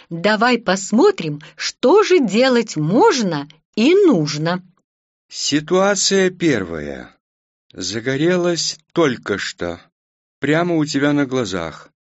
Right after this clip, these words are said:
Speaker 2: Пламя небольшое. Полотенце попало в огонь, масло на сковородке вспыхнуло,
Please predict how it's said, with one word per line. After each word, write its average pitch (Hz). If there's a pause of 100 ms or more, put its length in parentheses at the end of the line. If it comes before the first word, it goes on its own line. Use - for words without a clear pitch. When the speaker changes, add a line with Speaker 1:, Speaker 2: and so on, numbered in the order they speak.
(240)
Speaker 2:
Пламя 135
небольшое. 95 (520)
Полотенце 120
попало 120
в 113
огонь, 113 (300)
масло 127
на 120
сковородке 120
вспыхнуло, 120